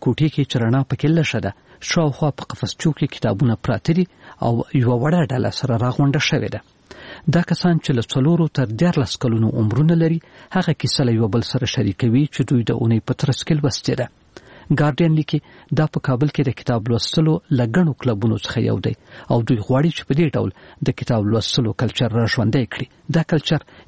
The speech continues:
یو وخت له منځه تللی و، خو اوس یو ځل بیا د پراخېدو په حال کې دی. ورځپاڼه د کتاب کلب د مؤسسې پنځه ویشت کلنې محشید مهجور خبرې راخیستې دي چې وایي، په هیواد کې لا هم جګړه ده، نو ماشومان ډېر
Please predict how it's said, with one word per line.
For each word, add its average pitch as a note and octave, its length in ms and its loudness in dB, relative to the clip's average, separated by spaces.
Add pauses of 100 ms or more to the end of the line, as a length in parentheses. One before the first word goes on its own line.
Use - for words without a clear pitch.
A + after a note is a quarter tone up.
(100)
یو C3+ 160 2
وخت A#2 220 -2
له A#2+ 120 -2
منځه C3+ 300 2
تللی F3+ 240 4
و، F3+ 140 0 (240)
خو A#2+ 160 0
اوس G#2 160 -4
یو A2+ 100 0
ځل A#2 260 0
بیا C3 140 2
د D#3 160 -2
پراخېدو A2+ 480 -2
په - 120 -6
حال C3 180 -2
کې - 120 0
دی. - 100 -6 (240)
ورځپاڼه C#3+ 460 2
د D#3 60 4 (100)
کتاب D#3+ 220 -2 (120)
کلب D#3+ 200 0
د B2 100 0 (120)
مؤسسې B2 580 0
پنځه B2+ 220 2
ویشت A#2+ 240 0
کلنې D#3 360 2
محشید A2+ 340 -2 (140)
مهجور A2+ 300 0 (100)
خبرې A#2 320 0
راخیستې - 420 -2
دي A2+ 140 2
چې - 140 0
وایي، C3 260 2
په F3 120 2
هیواد C#3+ 260 2
کې D3 100 0
لا B2+ 120 2
هم A#2+ 80 2 (100)
جګړه B2+ 320 0
ده، B2 60 -6 (480)
نو C3+ 80 4 (100)
ماشومان A#2 320 0
ډېر A#2 160 0